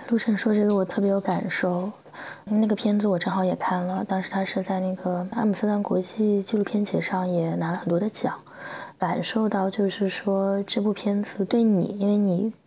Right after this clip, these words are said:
一直在跟，然后我觉得对很多其实可能对乌克兰没有那么实时紧跟的人来说，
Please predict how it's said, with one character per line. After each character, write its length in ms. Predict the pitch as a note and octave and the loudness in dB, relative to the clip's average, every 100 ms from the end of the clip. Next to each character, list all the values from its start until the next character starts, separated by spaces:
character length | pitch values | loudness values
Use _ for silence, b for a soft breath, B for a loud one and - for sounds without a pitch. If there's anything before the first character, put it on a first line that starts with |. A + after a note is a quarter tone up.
| _ _ - - | _ _ -6 0
一 140 | G#3+ | 2
直 140 | - | 2
在 200 | E3 F3+ F3 | 0 0 0
跟， 360 | E3+ F3 F3 | 0 0 0
然 140 | F#3 F3 | 0 0
后 120 | F#3+ | 2
我 120 | F#3 | 0
觉 100 | - | 2
得 120 | F3 | 0
对 480 | F3 F#3+ F#3 F3+ F3+ - - | 0 2 2 2 -2 -6 -8
很 260 | - E3+ | -2 2
多 220 | F3+ F#3 | 2 0
其 180 | G3 G3+ | 0 -2
实 120 | F#3+ | -2
可 140 | G#3 F#3 | -2 -2
能 160 | E3+ | 0
对 160 | F3 G#3 | 2 2
乌 120 | G3+ | 2
克 160 | G3+ G3+ | 0 -2
兰 100 | F#3+ | 0
没 100 | F#3 | 2
有 120 | G#3+ | 2
那 80 | F#3+ | 2
么 220 | F3+ F3 | 2 0
实 160 | E3+ F3+ | -2 -2
时 120 | - | -2
紧 200 | F#3 E3+ | -2 0
跟 160 | E3+ E3 | 0 2
的 100 | F3 | 2
人 220 | E3+ F3 | 0 -2
来 160 | F3 | -2
说， 320 | E3+ - F3+ | -2 -2 -4